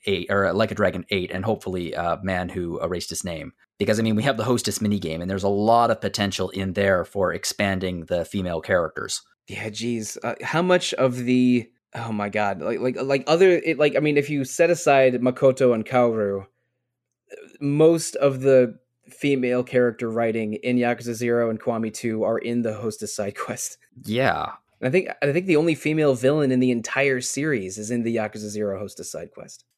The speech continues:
Speaker 1: Also, let's see here. Um, in terms of character ages, I think <sighs> she was nineteen in nineteen eighty-nine, so she'd be,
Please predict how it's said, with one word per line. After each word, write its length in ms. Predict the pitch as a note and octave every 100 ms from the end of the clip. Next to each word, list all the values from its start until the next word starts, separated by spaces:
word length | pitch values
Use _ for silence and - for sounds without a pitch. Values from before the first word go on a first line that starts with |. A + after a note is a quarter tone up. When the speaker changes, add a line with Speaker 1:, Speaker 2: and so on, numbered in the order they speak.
| -
Speaker 1:
Also, 380 | C#3 C#3+ B2 F#2
let's 220 | A2+ -
see 180 | G#2 F2+
here. 380 | F2 E2+ D#2 -
Um, 420 | F#2+ F2+ F2+ F2 - _
in 80 | G#2+
terms 280 | G#2+ A#2+ A2
of 180 | G2+ - _
character 480 | - A2+ A#2 G#2 -
ages, 600 | F#2 G2+ G2 E2+ E2 - - _ _ _ _ _ _ _
I 100 | G2+
think 380 | A2 G#2 - - -
<sighs> 160 | - _
she 200 | - F2
was 180 | E2 E2+
nineteen 480 | F2 E2+ - F2
in 120 | E2+ E2
nineteen 340 | D#2+ - E2+
eighty-nine, 640 | E2 - E2+ D2+ C#2 E2+
so 160 | - -
she'd 260 | - C2+ -
be, 220 | C2